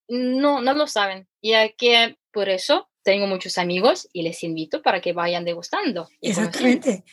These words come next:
Speaker 2: Y vayan conociendo cosas. ¿Cuál es tu plato favorito? Toda la gastronomía que hay, ¿cuál, cuál elegirías tú que dices, "Este plato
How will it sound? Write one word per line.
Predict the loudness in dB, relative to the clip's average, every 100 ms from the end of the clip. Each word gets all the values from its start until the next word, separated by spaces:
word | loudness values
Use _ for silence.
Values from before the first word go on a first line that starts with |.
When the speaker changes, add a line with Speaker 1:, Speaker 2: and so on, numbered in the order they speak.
| _
Speaker 2:
Y | 2
vayan | 4 4
conociendo | 2 2 0 -2 -2
cosas. | -2 0 0 2
¿Cuál | 2
es | 2
tu | 0
plato | 2 4 4
favorito? | 0 2 4 2 -4 -10 -16 -10
Toda | -2
la | 2 2 -2 -12 _
gastronomía | -2 2 4 4
que | 4
hay, | 2
¿cuál, | 2 0
cuál | 2
elegirías | 4 2 2 2 2 0
tú | -4
que | -2
dices, | 2 2 2
"Este | 0 -2
plato | 2 2 2 2 -2